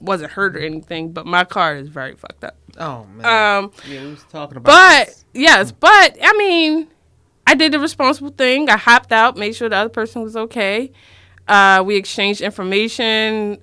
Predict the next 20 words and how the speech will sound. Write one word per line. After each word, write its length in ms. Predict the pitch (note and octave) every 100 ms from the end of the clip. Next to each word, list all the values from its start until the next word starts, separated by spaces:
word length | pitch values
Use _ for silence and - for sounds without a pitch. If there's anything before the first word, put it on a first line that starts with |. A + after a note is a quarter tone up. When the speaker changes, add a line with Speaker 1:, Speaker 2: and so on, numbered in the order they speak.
| -
Speaker 1:
I, 640 | F#3 F#3+ F#3+ F#3+ F#3 F#3+ - _ _ _ _ _ _ _ _ _ _ _ _
I 100 | A#3
was 140 | B3+ A3+
at 140 | G#3
fault. 340 | F#3+ D#3+ E3 _ _ _ -
Um, 680 | G3 G3 F#3+ F#3+ F#3+ F#3+ E3+ _ _ _ _ -
and 840 | G3+ G3+ F#3+ F#3+ F#3 F#3 F#3 F#3 _ _ _ -
Geico, 640 | F3+ G3 A3 F3+ F3+ G#3+
which 220 | G#3+ G3 G3+
is 160 | F#3+
probably 480 | _ A#3 G#3 F#3+ F#3+
the 80 | F3
best 320 | E3+ F3+ -
insurance 460 | F#3+ - F#3 F3 -
company 520 | F#3+ E3+ E3+ E3 F3+ _ _ _ _ _ _ -
around, 720 | D4 G#3+ D#3+ D#3+ G#3 C3 F3+
Speaker 2:
<laughs> 0 |
Speaker 1:
um, 420 | G#3 G3 F#3 F#3
they 180 | F#3+ G#3
were 200 | G#3+